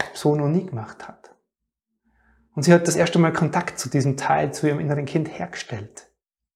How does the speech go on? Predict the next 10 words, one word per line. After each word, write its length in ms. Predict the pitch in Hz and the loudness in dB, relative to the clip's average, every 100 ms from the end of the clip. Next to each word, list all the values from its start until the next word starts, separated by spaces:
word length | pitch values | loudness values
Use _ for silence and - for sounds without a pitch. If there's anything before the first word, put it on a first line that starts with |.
| _ _ - - - - - - - - _ _ _ _ _ - | _ _ -14 -14 -14 -14 -14 -16 -18 -20 _ _ _ _ _ -12
Das 160 | - | 2
war 80 | 165 | 6
total 240 | 165 160 | 8 8
gut. 220 | 170 196 185 | 8 6 6
Sie 80 | |
ging 160 | - 196 | 4 6
aus 120 | 175 | 6
dem 160 | 180 165 | 6 6
Wochenende 540 | 180 190 170 165 151 | 4 4 2 4 4
raus, 560 | 139 143 214 214 - | 4 4 2 0 -6